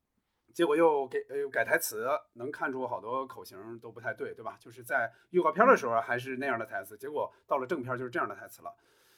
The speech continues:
Speaker 1: 嗯，但我是想啊，就是应该所有的中国导演现在都面临这样的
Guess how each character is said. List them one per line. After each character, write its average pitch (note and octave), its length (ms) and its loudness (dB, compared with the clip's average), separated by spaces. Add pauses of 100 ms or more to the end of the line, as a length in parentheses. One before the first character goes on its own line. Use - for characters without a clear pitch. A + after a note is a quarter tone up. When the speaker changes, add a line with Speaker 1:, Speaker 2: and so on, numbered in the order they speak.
(160)
Speaker 1:
嗯， D#3 340 0
但 E4+ 180 12
我 A2 280 2
是 D#4 240 -4
想 C#3 260 0
啊， - 260 -10
就 A#3+ 140 -10
是 D#4+ 180 0 (760)
应 D#4+ 140 0
该 F4+ 180 4
所 F#3+ 340 6
有 G4+ 120 6
的 D3 100 2
中 D#3+ 160 0
国 D3+ 100 2
导 C3 220 0
演 G#2 380 -8
现 - 120 -8
在 F#3 80 0
都 G#3 80 0
面 D4+ 300 8
临 A#2 100 -2
这 G#2+ 80 -8
样 G2+ 140 -6
的 G#2 60 -10